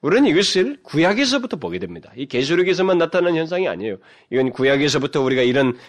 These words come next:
일종의 구조죠. 이런, 이런 내용의 어떤 틀을 우리가 발견할 수 있게 됩니다. 대표적인 것으로 그 이사야서에게 나와 있는데, 에,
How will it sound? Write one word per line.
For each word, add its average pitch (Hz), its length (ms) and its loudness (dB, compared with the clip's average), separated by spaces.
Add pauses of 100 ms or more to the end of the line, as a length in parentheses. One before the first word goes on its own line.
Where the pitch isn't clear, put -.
일종의 120 460 -2
구조죠. 127 680 -2 (140)
이런, 123 360 0 (180)
이런 117 360 -2
내용의 120 440 2
어떤 107 320 -4 (500)
틀을 170 380 0
우리가 110 300 0
발견할 113 440 0
수 - 180 -8
있게 95 180 -6
됩니다. 85 420 -12 (500)
대표적인 185 460 0
것으로 123 400 -2
그 104 520 -4 (460)
이사야서에게 135 720 -2
나와 87 260 -10
있는데, 95 480 -14 (1040)
에, 65 160 -14